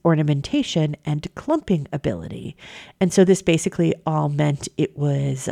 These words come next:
uh, ready-made to stick to insects as they came down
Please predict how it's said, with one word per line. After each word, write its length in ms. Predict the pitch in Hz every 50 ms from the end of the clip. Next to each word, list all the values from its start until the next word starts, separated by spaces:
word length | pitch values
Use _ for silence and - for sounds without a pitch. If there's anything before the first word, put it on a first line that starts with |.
| -
uh, 160 | - 139 120 - -
ready-made 960 | - 160 185 185 190 185 170 160 160 160 160 160 156 156 151 151 - _ -
to 300 | - - 156 147 135 131
stick 380 | - - - 214 208 - - -
to 460 | - - 185 170 156 151 151 151 156 - - - - - - - _ -
insects 580 | 180 165 165 - - 160 147 - - - - - -
as 200 | 156 156 139 -
they 120 | - 151
came 400 | 147 - - - 160 156 151 139
down 560 | 135 - 147 143 143 139 135 143 143 143 147